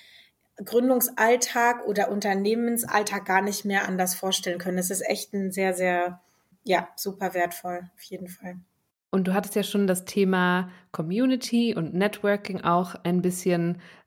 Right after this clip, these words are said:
Speaker 2: angesprochen. Und da würde mich interessieren,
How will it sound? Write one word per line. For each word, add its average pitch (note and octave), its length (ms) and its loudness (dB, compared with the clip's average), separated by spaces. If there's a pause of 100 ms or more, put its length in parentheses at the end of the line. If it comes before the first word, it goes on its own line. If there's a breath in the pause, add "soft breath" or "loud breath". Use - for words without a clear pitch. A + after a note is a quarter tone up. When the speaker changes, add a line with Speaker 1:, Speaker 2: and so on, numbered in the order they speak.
(120)
Speaker 2:
angesprochen. F#3 1300 0
Und E3 180 -2
da E3+ 80 0
würde F3 160 2
mich F3+ 240 2
interessieren, F#3+ 840 0